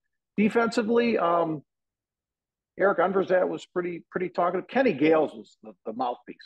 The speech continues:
I mean, he, that dude, he liked cameras all the time. I,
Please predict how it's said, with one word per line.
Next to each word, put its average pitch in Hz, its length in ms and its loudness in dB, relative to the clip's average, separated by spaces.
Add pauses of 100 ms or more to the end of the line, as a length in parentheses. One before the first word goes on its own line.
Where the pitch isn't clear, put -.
I 131 80 -2
mean, 139 160 0
he, 170 260 2 (600)
that 190 260 2
dude, 139 280 2
he 175 180 -2
liked 170 300 2 (180)
cameras 160 500 -4 (1080)
all 165 180 2
the 147 80 -2
time. 160 320 -2
I, 151 160 0